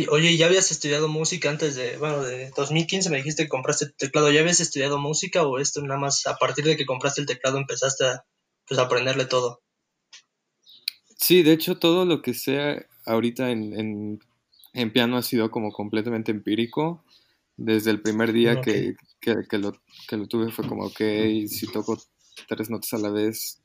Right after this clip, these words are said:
Speaker 2: suena bien", y ya después me enteré que eso era un acorde. Eh, ajá, entonces, poco a poco he aprendido,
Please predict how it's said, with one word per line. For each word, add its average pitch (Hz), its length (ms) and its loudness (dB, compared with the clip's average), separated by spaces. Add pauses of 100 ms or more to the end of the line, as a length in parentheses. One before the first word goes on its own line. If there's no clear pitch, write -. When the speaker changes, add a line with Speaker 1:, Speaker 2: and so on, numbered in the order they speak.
(140)
Speaker 2:
suena 107 320 -4
bien", 107 240 0
y 110 60 -2
ya 104 80 0
después 107 320 -6
me 110 60 -8
enteré 104 280 -6
que 101 200 -6
eso 107 180 -2
era 107 80 -6
un 104 140 -8
acorde. 123 580 -2 (720)
Eh, 98 480 -2 (880)
ajá, 117 360 0
entonces, 120 840 -2 (220)
poco 135 160 4
a 156 60 -2
poco 160 200 2
he 151 40 4
aprendido, 131 540 0